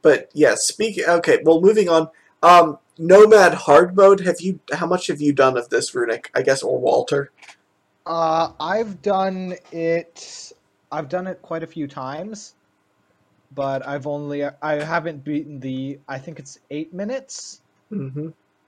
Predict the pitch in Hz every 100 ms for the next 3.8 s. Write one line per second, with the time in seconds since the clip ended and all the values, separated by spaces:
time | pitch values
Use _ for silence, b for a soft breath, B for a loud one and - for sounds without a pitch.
0 | _ _ _ _ _ _ - 135 131 127
1 | 131 139 143 - - - 170 165 160 131
2 | 120 139 139 135 135 135 135 127 - 117
3 | 117 _ 120 120 131 131 170